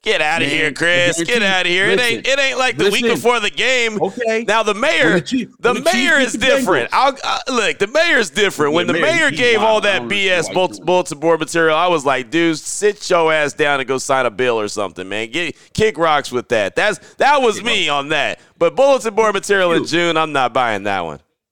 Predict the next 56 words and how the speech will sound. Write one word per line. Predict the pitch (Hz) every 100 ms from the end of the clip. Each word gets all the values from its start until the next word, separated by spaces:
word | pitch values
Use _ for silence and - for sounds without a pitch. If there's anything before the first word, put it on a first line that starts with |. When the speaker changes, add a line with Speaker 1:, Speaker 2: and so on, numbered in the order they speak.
| _ -
Speaker 2:
And | 113 117 117 120 -
I'm, | 117 117
I'm, | 110 104 -
I'm, | 143
all | 123 160
I'm | 185
saying | 175 175 156 135
is | 117 107 104
don't | 95 120 131 -
poke | - 120 117 -
the | 113
bear, | 98 113 95 78
because | 156 117 92
when | 95
you | 90
poke, | 110 143 87 113 110
Speaker 1:
<laughs> | 101 131
Speaker 2:
Patrick | 139 -
Mahomes | 180 151 139 131 113
is | 98
one | 107 131
heck | 135 135
of | 127
a |
bear | 113 127 120 101 - _ -
to | 120
be | 117
poked | 120 131 123 -
right | 113 98 92
now | 98 95
in |
the | 90
N | 101
F | 98 -
L. | 110 90 - - _ -
I | 120
go, | 131
I | 113
think | 117 156 139
back | 139 131 -
to | 131
a | 113
time | - 131 120 117 101 _ _ _
in | 104 98
two | - 156
thousand | 143 135 120
seven | - 131 101 95
when | 80
the |
Patriots | - 120 131 131 123 -
were | 107 -
undefeated | 123 113 104 - 120 98
Speaker 1:
Yeah. | 101 95
Speaker 2:
and | 82
they | 98 101
were | 107